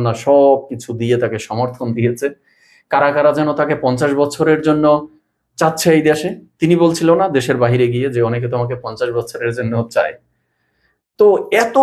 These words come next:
এত সমর্থন ডক্টর ইউনূসের সরকারের, সেই সমর্থনের ভিত কেঁপে উঠেছে। ভূমিকম্পের মতো নড়বড়ে অবস্থা, যে কোনো সময় ডানে বামে, আর সামনে পিছনে চিৎকাইত হয়ে পড়ে যেতে পারে তার সিংহাসন।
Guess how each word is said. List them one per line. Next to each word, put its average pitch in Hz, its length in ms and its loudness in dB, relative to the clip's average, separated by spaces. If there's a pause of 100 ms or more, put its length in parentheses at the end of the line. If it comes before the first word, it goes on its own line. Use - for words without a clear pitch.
(140)
এত 247 100 -2 (200)
সমর্থন 160 640 0 (720)
ডক্টর - 360 2
ইউনূসের 151 380 0 (100)
সরকারের, 131 460 0 (1500)
সেই 185 200 2
সমর্থনের 202 640 2 (100)
ভিত 180 200 2 (120)
কেঁপে 226 240 4
উঠেছে। 208 420 -4 (440)
ভূমিকম্পের 180 580 2
মতো 175 140 4
নড়বড়ে 165 460 4
অবস্থা, 165 440 0
যে 113 120 -8
কোনো 135 180 -8
সময় 131 320 -4
ডানে 123 320 2
বামে, 117 380 0 (760)
আর 92 200 2 (160)
সামনে 127 260 2 (100)
পিছনে 127 340 0 (120)
চিৎকাইত 135 440 0
হয়ে 143 180 4
পড়ে 160 240 2
যেতে 156 240 2
পারে 135 200 0
তার 123 220 0
সিংহাসন। 120 400 -6